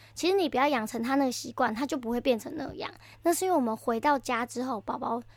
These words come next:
重新认识了新的环境，他非常不安，所以他需要更多的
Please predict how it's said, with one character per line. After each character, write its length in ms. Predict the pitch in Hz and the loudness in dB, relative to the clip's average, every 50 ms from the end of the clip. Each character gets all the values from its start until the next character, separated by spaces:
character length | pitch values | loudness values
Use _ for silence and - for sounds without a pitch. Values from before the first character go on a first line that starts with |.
| - - - - - - - - | -20 -20 -20 -20 -20 -20 -18 -10
重 260 | - - 262 254 285 | -4 0 2 2 2
新 220 | 277 320 330 339 | 4 4 6 6
认 160 | 349 330 302 | 8 8 6
识 160 | 277 - - 277 | 4 2 0 0
了 100 | 247 233 | 0 0
新 220 | - - 254 254 | 0 -2 -2 -2
的 80 | 247 240 | -2 -2
环 180 | - 247 220 | -4 -6 -6
境， 200 | 208 262 262 254 | -2 -2 -2 0
他 100 | 269 254 | -2 -2
非 100 | - - | 0 0
常 160 | 269 240 226 | 0 0 0
不 180 | 208 - 247 226 | -2 -2 -4 -2
安， 280 | - - 247 214 214 220 | -4 -4 -6 -6 -6 -4
所 160 | - - 254 | -2 -2 -2
以 40 | 262 | 0
他 160 | 277 262 269 | 0 -2 -4
需 180 | 269 - - 254 | -6 -4 -2 -2
要 160 | 269 247 233 - - | -2 -2 -2 -6 -4
更 300 | - 330 294 262 240 226 | 0 2 2 2 2 0
多 320 | 208 - - 247 226 226 | -2 0 2 4 4 4
的 260 | 240 - - - - | 2 0 -4 -6 -8